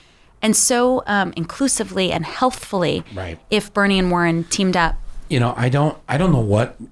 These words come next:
Speaker 2: none of us were there in, at their dinner. It was just the two of them. So none of us know what was re-, really said. But I know Bernie well enough,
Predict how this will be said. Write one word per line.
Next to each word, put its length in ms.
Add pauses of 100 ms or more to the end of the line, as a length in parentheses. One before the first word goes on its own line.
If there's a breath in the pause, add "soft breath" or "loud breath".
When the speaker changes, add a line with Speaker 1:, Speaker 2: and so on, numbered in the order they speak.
Speaker 2:
none 220
of 80
us 180
were 80
there 460
in, 160
at 160
their 100
dinner. 300
It 40
was 120
just 240
the 60
two 200
of 60
them. 240 (640 soft breath)
So 100
none 160
of 80
us 120
know 180
what 180
was 160
re-, 200
really 340
said. 280
But 120
I 80
know 240
Bernie 500 (100)
well 300
enough, 500